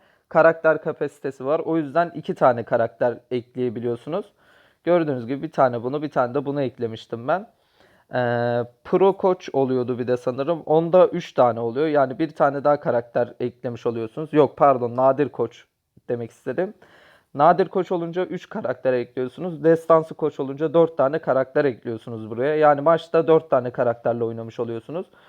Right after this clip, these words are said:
Bu şekilde, e, şu yeni gelen promuzu ekleyelim. Gördüğünüz gibi bunun gücü yirmi üç. Yani bizim elimizdekilere göre daha iyi. Elimizdekilerin güçleri yirmi, on dokuz. Tabii ki de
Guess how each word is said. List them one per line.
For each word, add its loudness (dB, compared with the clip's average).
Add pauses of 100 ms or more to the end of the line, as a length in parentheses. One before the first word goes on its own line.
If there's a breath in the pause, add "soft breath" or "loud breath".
(340 soft breath)
Bu 2
şekilde, 0 (360)
e, 0
şu 0
yeni 0
gelen 6
promuzu -2
ekleyelim. -2 (180)
Gördüğünüz 0
gibi -4
bunun -2
gücü -4
yirmi -2
üç. -8 (460 soft breath)
Yani -2
bizim -4
elimizdekilere -2
göre 0
daha 4
iyi. -4 (380)
Elimizdekilerin -4
güçleri -4
yirmi, 0
on 2
dokuz. -6
Tabii 2
ki -4
de 2